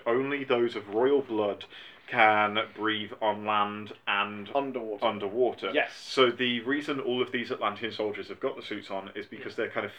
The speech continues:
Speaker 1: filled with water vaguely, or they're like the submarine, sub-, the marine fish, fish marine.
Speaker 3: I think that's how
Speaker 1: Um,
Speaker 3: it starts.
Speaker 1: yeah, so their helmets are, no, because their armor in general is as well.
Speaker 2: Because when she
Speaker 1: Because
Speaker 2: chops off
Speaker 1: when
Speaker 2: the
Speaker 1: she
Speaker 2: hand,
Speaker 1: chops
Speaker 2: it's
Speaker 1: off his
Speaker 2: like
Speaker 1: hand,
Speaker 2: water shoots
Speaker 1: there's
Speaker 3: Okay.
Speaker 2: out.
Speaker 1: water shooting
Speaker 3: Okay.
Speaker 1: out,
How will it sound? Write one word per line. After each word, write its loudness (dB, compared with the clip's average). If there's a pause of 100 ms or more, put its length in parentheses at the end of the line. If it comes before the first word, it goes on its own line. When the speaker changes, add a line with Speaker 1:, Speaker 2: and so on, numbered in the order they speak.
(120)
Speaker 1:
filled 2
with -2
water 0
vaguely, 0
or -6
they're 0
like 0
the -20
submarine, 0
sub-, 0
the 0 (420)
marine -4
fish, -8 (200)
fish 4
marine. -4
Speaker 3:
I -4
think -2
that's 10
how 12
Speaker 1:
Um, 2
Speaker 3:
it -4
starts. -6
Speaker 1:
yeah, 8
so 0
their 10
helmets 2
are, 8 (200)
no, 6
because -4
their 8
armor 4
in -6
general 4
is -2
as -8
well. 0
Speaker 2:
Because 8
when 8
she 10
Speaker 1:
Because 10
Speaker 2:
chops 10
off 12
Speaker 1:
when 12
Speaker 2:
the 12
Speaker 1:
she 4
Speaker 2:
hand, 12
Speaker 1:
chops 8
Speaker 2:
it's 6
Speaker 1:
off 4
his 8
Speaker 2:
like 10
Speaker 1:
hand, 4
Speaker 2:
water 2
shoots -2
Speaker 1:
there's 4
Speaker 3:
Okay. 6
Speaker 2:
out. 10
Speaker 1:
water 6
shooting 6
Speaker 3:
Okay. 6 (240)
Speaker 1:
out, -2